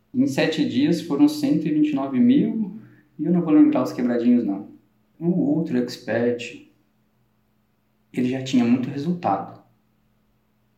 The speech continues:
Então, pra ele aceitar o que eu falava pra ele era muito difícil. Inclusive, ele falava que o Érico,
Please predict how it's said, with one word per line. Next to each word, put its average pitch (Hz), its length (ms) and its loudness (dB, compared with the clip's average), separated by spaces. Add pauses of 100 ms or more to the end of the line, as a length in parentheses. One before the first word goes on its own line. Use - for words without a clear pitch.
(560)
Então, 117 240 -8
pra 110 260 0
ele 131 360 -2
aceitar 117 640 -2
o - 20 -4
que - 80 -10
eu - 60 -16
falava 104 260 -10
pra 107 160 -6
ele 110 100 -4
era 113 120 -2
muito 110 180 -6
difícil. - 540 -8 (1000)
Inclusive, 123 560 0
ele 139 100 2
falava 113 440 2
que 123 80 -4
o 107 80 0
Érico, - 400 -4